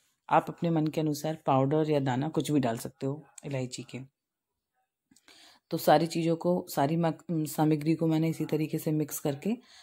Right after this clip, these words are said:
अपने हाथों की हेल्प से इसको हम राउंड शेप दे रहे हैं। आप इसे अपने, अ,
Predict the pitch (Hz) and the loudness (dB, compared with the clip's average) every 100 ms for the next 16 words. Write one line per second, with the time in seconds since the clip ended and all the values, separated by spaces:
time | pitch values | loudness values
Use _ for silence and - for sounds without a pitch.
0 | - 147 156 160 - 151 151 170 175 - | -20 -12 -6 -6 0 -2 0 -2 -2 -2
1 | 190 165 160 165 - - 208 - - - | -2 2 2 2 -2 -2 -2 -4 -20 -18
2 | - - 165 180 285 - _ 165 151 135 | -12 -2 0 2 0 -4 _ -2 4 4
3 | 139 - 135 127 135 131 135 139 139 _ | 4 2 -2 2 2 2 0 -2 -6 _
4 | _ - - - 151 175 170 180 180 180 | _ -20 -6 2 2 2 2 2 4 4
5 | 196 190 - - _ _ - 165 | 4 0 -10 -20 _ _ -4 2